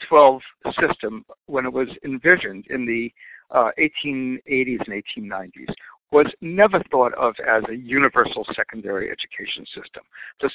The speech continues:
secondary school was thought of as a very special school for special kids, the ones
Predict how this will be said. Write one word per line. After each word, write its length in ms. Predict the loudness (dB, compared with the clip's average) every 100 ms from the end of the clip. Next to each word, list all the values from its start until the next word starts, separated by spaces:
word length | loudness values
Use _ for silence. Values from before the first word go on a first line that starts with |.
| 0
secondary 480 | 0 2 2 2 0 -6
school 440 | -10 -8 -6 -6 -2
was 380 | 2 2 0 -6 -12 -14 _ _ _
thought 180 | 6 6
of 120 | 6
as 160 | 2 -6
a 80 | -4
very 280 | 0 2 0
special 400 | -4 -4 -2 -4 -6 -12
school 340 | -12 -10 -10 -6
for 100 | -8
special 400 | -6 -12 -10 -12 -2
kids, 260 | -2 -2 -10 -20 -20 -20 -12 -8
the 60 |
ones 300 | -2 -2 -2